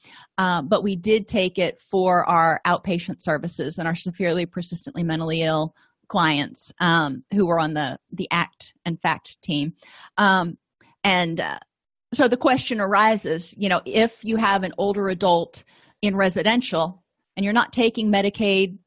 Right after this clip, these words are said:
monies for residential, are you held to those same standards because the agency as a whole for so-, in some area receives Medicare and Medicaid? Our agency's determination was, yes,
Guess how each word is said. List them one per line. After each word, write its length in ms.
monies 560
for 140
residential, 800
are 140
you 160
held 260
to 80
those 240
same 240
standards 760
because 400
the 200
agency 580
as 120
a 60
whole 640
for 160
so-, 380
in 180
some 360
area 560
receives 460
Medicare 560
and 140
Medicaid? 580
Our 160
agency's 880
determination 920
was, 340
yes, 500